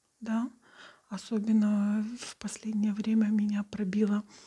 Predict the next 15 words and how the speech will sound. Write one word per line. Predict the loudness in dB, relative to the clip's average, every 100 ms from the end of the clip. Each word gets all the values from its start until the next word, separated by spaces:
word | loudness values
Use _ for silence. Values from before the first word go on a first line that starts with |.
| -20 -20 -20 _ 2
на | 4 4 2 0 -2
вот | -4 -6
эту | -8 -6
красную | -2 -2 -4 -4 -4
капусту, | -4 -6 -8 -10 -10 -6 -6 -6 _ _ _ _ _ -12
салат | -8 -4 -4 -6
из | -12
красной | -10 -8 -6 -8
капусты. | -8 -6 -6 -6 -10 -12 -14 _ _ _ _ _ _ _ -20 -20 -20 -20 _ _ -6
Этот | -4 -4 -8 -8 0
печень, | 2 2 0 0 -2 -6 _ _ _ -20 -20 -20 -20 -20 _ -6
а, | -2 2 0 0 -6 -6
гранат. | 2 4 4 4 4 2 -4 -20 _ _ _ _ _ _ _
Граната | -2 2 4 2 0 -6
очень | -8 -6 -4 -2 0 2